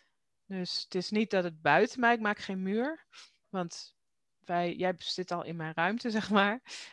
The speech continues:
Maar de info kan tussen ons inlanden in plaats van rechtstreeks in mij. Eh, want dan komt er vaak meteen veel meer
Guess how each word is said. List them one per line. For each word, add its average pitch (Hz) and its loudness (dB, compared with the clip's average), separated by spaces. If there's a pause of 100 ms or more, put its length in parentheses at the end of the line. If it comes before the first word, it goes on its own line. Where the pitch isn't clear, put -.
(260)
Maar 180 4
de 180 4
info 233 2
kan 202 -2
tussen 196 -6
ons 185 -6
inlanden 165 -2
in 165 -6
plaats 175 0
van 170 -8
rechtstreeks 170 -4
in 165 -6
mij. 175 -2 (140)
Eh, 165 -12
want 165 -14
dan 165 -8 (720)
komt 170 -8
er 165 -14
vaak 165 -6
meteen 165 -8
veel 165 -6
meer 160 -8